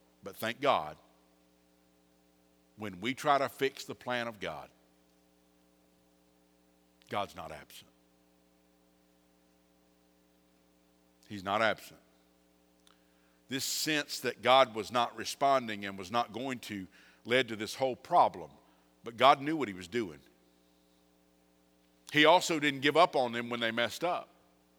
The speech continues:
Hagar went away. The abuse and the rivalry was too much for her, and she went away. And I want you to notice what happens. It's in verse seven of Genesis sixteen. It says this, "The angel of the Lord found her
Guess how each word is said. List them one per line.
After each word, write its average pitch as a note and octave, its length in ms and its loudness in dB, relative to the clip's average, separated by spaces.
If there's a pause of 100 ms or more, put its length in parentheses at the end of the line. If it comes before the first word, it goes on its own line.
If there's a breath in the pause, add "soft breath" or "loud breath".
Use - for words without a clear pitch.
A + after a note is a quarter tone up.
(1000)
Hagar D3 520 6
went C3 400 0
away. A#2+ 720 2 (960)
The B2 160 0
abuse D3+ 840 -4
and C#3 160 0
the A#2+ 120 -4
rivalry E3 800 8
was B2+ 320 -6
too A3+ 200 -8
much F3+ 320 0
for A2 180 -4
her, G2+ 280 -2
and A2 160 -6
she C#3+ 240 -2 (300 loud breath)
went D#3 260 2
away. D#3+ 300 6
And A#2 80 4
I A#2 40 2
want B2+ 300 -2
you C#3 60 -4
to C#3+ 60 -6
notice C3+ 420 0
what A2 140 -4
happens. G2 420 0
It's F#2 160 -14
in G#2 120 -12
verse A2 220 -8
seven F2+ 420 -4 (560 soft breath)
of F2 120 -18
Genesis G2+ 420 -8
sixteen. A2 440 -8
It F2 100 -18
says F#2+ 220 -8
this, E2 280 -10 (460 soft breath)
"The A2 140 -2
angel D3+ 420 0
of F3 80 0
the F3 120 2
Lord C3+ 380 2
found D3+ 440 4
her G#2+ 380 -4